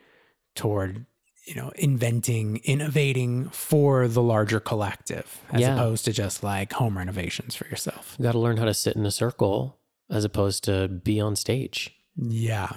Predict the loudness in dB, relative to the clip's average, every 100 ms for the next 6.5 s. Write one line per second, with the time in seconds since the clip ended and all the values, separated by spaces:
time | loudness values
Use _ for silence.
0 | -2 0 0 0 0 0 2 2 2 2
1 | 2 2 0 0 0 0 2 0 2 0
2 | 2 0 2 -2 0 -2 0 -2 -2 -2
3 | -4 -6 -10 -6 -2 -2 -2 -2 0 0
4 | 0 0 -2 -2 -2 -4 -4 -6 -4 -4
5 | -6 -8 -6 -6 -6 -12 _ _ -20 -20
6 | -20 _ 2 2 0